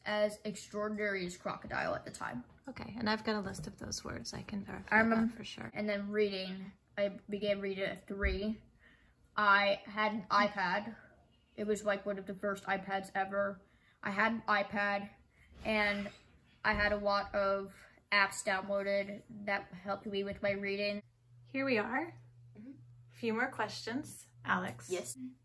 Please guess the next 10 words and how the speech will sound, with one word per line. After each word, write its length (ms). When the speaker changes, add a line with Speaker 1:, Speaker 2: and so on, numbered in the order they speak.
Speaker 2:
You 320
have 380
told 380
me 560
that 720
you 460
can, 800
you, 180
you 300
know 760